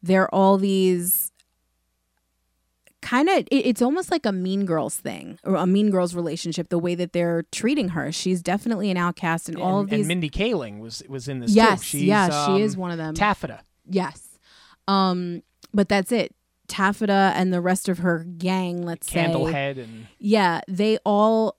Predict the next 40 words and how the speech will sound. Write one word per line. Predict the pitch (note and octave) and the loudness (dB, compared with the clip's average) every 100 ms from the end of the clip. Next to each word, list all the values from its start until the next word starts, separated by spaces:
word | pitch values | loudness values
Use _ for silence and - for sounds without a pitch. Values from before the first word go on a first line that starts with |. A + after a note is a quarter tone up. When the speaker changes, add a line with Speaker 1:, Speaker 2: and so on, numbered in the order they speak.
| _ | _
Speaker 1:
are | G3 F#3 | -2 -2
clearly | F3+ - A3 G#3+ G#3 | -2 -6 0 2 2
from | G3+ G3 F3+ | 0 0 0
a | |
certain | F3+ - F3+ F3+ F3 | -2 -2 -2 -2 -2
world | E3+ E3+ E3+ E3 - | -2 0 0 -2 -6
in | F3+ | -8
Sugar. | E3 F3+ E3+ E3+ | -4 -4 -2 -2
Like, | F3 E3+ | -2 -2
one | F3 F3+ | -2 0
of | F#3 | -2
them | F#3 F#3 F3+ F3 | -2 -2 -2 -2
is | E3+ E3+ E3 - | -2 -2 -2 0
all, | E3+ E3+ | 2 2
like, | E3+ D#3+ - | 2 -2 -4
chocolate | - E3+ F#3 - | -2 0 0 -2
Reese's | F3 F3+ F3 - | -2 -4 -6 -6
peanut | F3 E3+ F3 | -6 -4 -2
butter | E3+ | -4
cups. | - E3+ E3 - | -4 -4 -6 -8
Taffeta | - D#3+ - E3 | -8 -6 -4 -6
is | D#3+ | -4
obviously | D#3 D#3+ D#3 - | -6 -6 -8 -8
taffy. | D#3 - D#3 D#3 D#3 | -8 -6 -6 -6 -8
She's | - - | -10 -10
very, | D#3 D3+ D3 D3+ - - - _ | -8 -6 -8 -10 -14 -20 -20 _
you | - | -6
know, | F#3+ E3 | -4 -2
like, | D#3 D3+ | -4 -8
fluffy, | - - C4+ - A3+ F#3 | -16 -6 -4 -4 -2 -2
and | E3+ | -2
her | E3+ | -4
dress | E3+ F#3 F3+ E3 | -4 -4 -4 -6
is | E3 | -6
all | D3+ C#3+ D3+ _ _ - | -6 -6 -10 _ _ -4
tool | D4 C4 A#3+ | 0 2 2
and | A#3 | 0
things | G#3+ G3+ | -4 -4
like | G3 F#3+ | -4 -4
that. | F#3+ F#3 F3 | -2 -2 -4